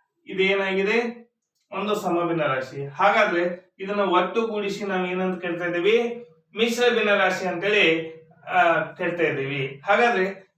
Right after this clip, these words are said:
ಇಲ್ಲಿ ಮಿಶ್ರ ಭಿನ್ನ ರಾಶಿ, ಇವಷ್ಟು, ಇವೆರಡು ಸಂಖ್ಯೆಗಳು ಏನಾಗಿದ್ದಾವೆ? ಮಿಶ್ರ ಭಿನ್ನ ರಾಶಿ ಆಗಿದ್ದಾವೆ. ಅಷ್ಟೇ ಅಲ್ಲ, ಇವುಗಳ ಛೇದಗಳು ಕೂಡ ಏನಾಗಿದ್ದಾವೆ ನೋಡಿ, ಸಮ ಆಗಿದ್ದಾವೆ. ಛೇದಗಳು ಸಮ ಇದ್ದಾಗ ಅಂದ್ರೆ,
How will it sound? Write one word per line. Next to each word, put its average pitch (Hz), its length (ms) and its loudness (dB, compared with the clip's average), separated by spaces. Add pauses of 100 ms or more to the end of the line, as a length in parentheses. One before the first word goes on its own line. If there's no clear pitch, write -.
ಇಲ್ಲಿ 220 300 0
ಮಿಶ್ರ 233 380 0
ಭಿನ್ನ 202 260 0
ರಾಶಿ, 151 240 0
ಇವಷ್ಟು, 196 840 -4
ಇವೆರಡು 190 360 0
ಸಂಖ್ಯೆಗಳು 190 420 -4
ಏನಾಗಿದ್ದಾವೆ? 190 500 0 (480)
ಮಿಶ್ರ 220 360 0
ಭಿನ್ನ 208 180 2
ರಾಶಿ 170 360 2
ಆಗಿದ್ದಾವೆ. 147 640 -2 (140)
ಅಷ್ಟೇ 233 360 2
ಅಲ್ಲ, 139 220 2 (640)
ಇವುಗಳ 233 440 2
ಛೇದಗಳು 247 640 4
ಕೂಡ 226 240 -4
ಏನಾಗಿದ್ದಾವೆ 196 540 0
ನೋಡಿ, 214 540 -4
ಸಮ 180 200 -2
ಆಗಿದ್ದಾವೆ. 139 880 0 (360)
ಛೇದಗಳು 190 560 2
ಸಮ 151 280 -4
ಇದ್ದಾಗ 117 500 -4
ಅಂದ್ರೆ, 190 600 -4